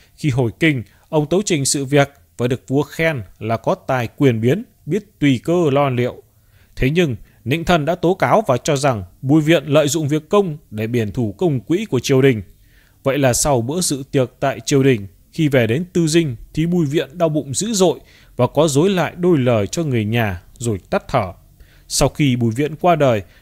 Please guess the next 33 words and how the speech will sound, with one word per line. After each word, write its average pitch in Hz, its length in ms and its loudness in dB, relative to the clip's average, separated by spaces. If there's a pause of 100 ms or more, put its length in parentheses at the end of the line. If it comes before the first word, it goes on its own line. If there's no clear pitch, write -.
(160)
triều 175 160 6
đình 175 200 4
lập 165 160 4
một 170 120 0
ủy 131 200 2
ban 185 220 0
điều 151 180 4
tra 175 260 -2
sản 120 320 -2
nghiệp 127 180 0
của 123 140 0
ông. 160 200 2 (440)
Kết 208 140 0 (120)
quả 101 220 -2
là 113 240 -2 (500)
năm 180 300 -2
gian 190 180 0
nhà 143 120 0
Bùi 120 200 -2
Viện 135 400 -2
thèm 120 340 0
vách - 240 -4
lở 117 360 -2
thêm 156 320 0
vì 107 120 -4
mưa 127 220 -4
nắng, 135 280 -6 (300)
cột 170 240 -4
keo 170 200 -2
siêu 233 260 -4
vẹo, 110 220 -2 (220)
không 165 280 -4
có 156 200 -6